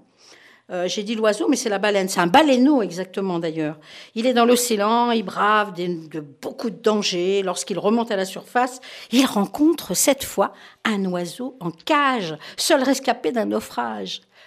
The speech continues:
L'oiseau, lui, chante par contre merveilleusement bien. C'est chouette aussi, c'est mignon comme tout.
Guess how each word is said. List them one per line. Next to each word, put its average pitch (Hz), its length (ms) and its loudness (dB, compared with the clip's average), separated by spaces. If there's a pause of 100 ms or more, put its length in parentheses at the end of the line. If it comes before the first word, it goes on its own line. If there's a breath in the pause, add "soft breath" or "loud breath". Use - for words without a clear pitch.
(160 soft breath)
L'oiseau, 233 600 4 (120)
lui, 302 320 2 (120)
chante - 300 8 (360)
par - 200 2
contre - 460 -4
merveilleusement 196 760 2
bien. 190 440 0 (1300)
C'est 226 120 -4
chouette 466 480 2
aussi, 302 480 0
c'est 226 160 -4
mignon 277 340 6
comme 233 240 0
tout. 269 380 -6